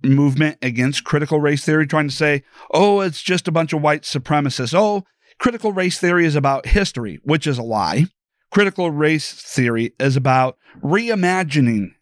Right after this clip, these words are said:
history and going through a system of basically omissions, omitting a lot of key facts about history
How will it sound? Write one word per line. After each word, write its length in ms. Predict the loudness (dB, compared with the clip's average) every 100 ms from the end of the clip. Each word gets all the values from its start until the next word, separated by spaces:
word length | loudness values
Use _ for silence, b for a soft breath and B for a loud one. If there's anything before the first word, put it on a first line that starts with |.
| _
history 800 | -10 0 0 0 -10 -16 -18 _ _ _ 0
and 640 | 2 4 2 -2 -6 -8
going 320 | -2 0 0 -4
through 320 | 0 2 2
a 140 | 0 -4 -8 _ _ _ -4
system 560 | 0 -2 0 -2 -2 -2
of 340 | 0 0 -2 -6 _ _ _ 2
basically 720 | 2 0 -4 0 4 4 2 0
omissions, 640 | 2 2 2 0 0 0
omitting 420 | 2 4 2 2 0
a 80 |
lot 240 | 0 0 -2
of 80 | -4
key 220 | 0 0
facts 440 | 0 -2 -4 -2
about 300 | -2 0 -2
history 420 | -4 -2 0 0